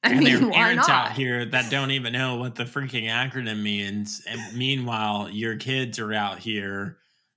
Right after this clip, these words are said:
Speaker 2: you know, listening to it in their headphones at your dinner table.
Speaker 1: <laughs> Exactly.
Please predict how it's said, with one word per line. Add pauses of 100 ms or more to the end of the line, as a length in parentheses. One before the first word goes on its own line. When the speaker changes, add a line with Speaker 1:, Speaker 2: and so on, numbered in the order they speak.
(120)
Speaker 2:
you
know,
listening
to
it
in
their
headphones (360)
at
your
dinner
table.
Speaker 1:
<laughs>
Exactly.